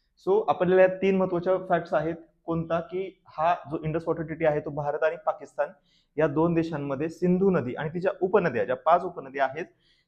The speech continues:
त्यांच्यातील पाणी वाटपाचा करार आहे. या करारासाठी मध्यस्थी केलेली आहे वर्ल्ड बँकेनं आणि हा करार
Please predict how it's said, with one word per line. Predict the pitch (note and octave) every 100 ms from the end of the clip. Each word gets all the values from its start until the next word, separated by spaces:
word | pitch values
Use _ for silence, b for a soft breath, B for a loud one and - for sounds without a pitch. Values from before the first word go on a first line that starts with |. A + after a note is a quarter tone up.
| _
त्यांच्यातील | - E3 E3+ E3 F#3 G3 G3 - _ _ _ - G3
पाणी | G3+ F3+ E3+ E3+
वाटपाचा | E3+ E3+ D3+ D3+
करार | G3+ G3 C#3+
आहे. | A2+ G2+ G#2 _ _ _
या | C#3
करारासाठी | E3 F3 F3 F3 F3 F3
मध्यस्थी | E3 E3 D3+ F3 E3
केलेली | E3+ D#3+ D#3+
आहे | D#3 D3
वर्ल्ड | C3+ D#3 F3+
बँकेनं | F3+ F3+ F3 F#3 A#3 _ _ _
आणि | C#3+ E3
हा | - G3+
करार | G#3 F3 C#3 C3+